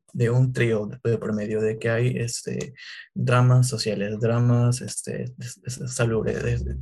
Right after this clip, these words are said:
o sea, te han impuesto ese miedo, y entonces cuando tú <laughs> reaccionas a, a la serie, o cuando reaccionaban a la serie, yo veía que decía, o sea, yo normal, yo sabía que iba a pasar en la serie, o sea, yo ya me había leído todos los,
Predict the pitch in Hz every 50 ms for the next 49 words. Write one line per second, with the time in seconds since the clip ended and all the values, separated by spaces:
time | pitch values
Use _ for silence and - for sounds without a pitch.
0 | 65 - 127 139 135 - - - - - - - - - - - - - - -
1 | - 156 156 165 180 165 151 - 151 156 156 151 - 139 131 131 131 127 135 127
2 | 123 123 123 123 123 120 123 135 127 143 135 - - 131 123 117 - 143 143 139
3 | 147 135 - - - 139 131 151 139 139 131 139 123 123 120 117 - 120 117 113
4 | 120 123 120 117 123 120 117 117 117 110 104 110 101 110 - - 117 117 117 123
5 | 123 117 - 127 - 117 113 117 110 113 117 - - 117 113 110 110 104 107 -
6 | 123 120 - - _ - - - _ - - 139 160 - 160 147 143 135 127 123
7 | 120 127 110 110 110 - 110 110 104 - 110 - 98 95 101 101 98 120 - -
8 | 95 92 - 117 117 107 - - - - _ 120 117 113 117 117 113 110 110 113
9 | 110 107 110 110 110 107 - 110 110 113 123 123 127 117 120 - _